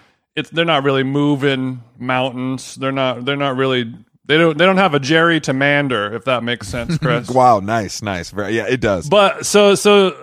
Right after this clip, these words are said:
Speaker 1: <laughs> so does these, wait, I, I just wanted some, some clarity on this. So the, the Economist is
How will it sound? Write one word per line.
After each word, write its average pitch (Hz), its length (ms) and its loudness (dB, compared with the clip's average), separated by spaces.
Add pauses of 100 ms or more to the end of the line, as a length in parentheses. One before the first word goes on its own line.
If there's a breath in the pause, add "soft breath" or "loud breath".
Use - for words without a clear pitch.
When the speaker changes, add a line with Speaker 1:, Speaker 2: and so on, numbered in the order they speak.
Speaker 1:
<laughs> - 140 -8
so 196 220 0
does 196 220 4
these, 202 260 -2
wait, 165 200 2
I, 170 260 2
I - 20 4
just 185 160 -2
wanted 175 280 0
some, 139 400 -4
some 143 220 -10
clarity 170 440 2
on 139 160 -2
this. 135 120 -6
So 156 240 -2
the, 139 160 -10 (380 soft breath)
the 147 140 -4
Economist 175 760 0
is 139 380 -8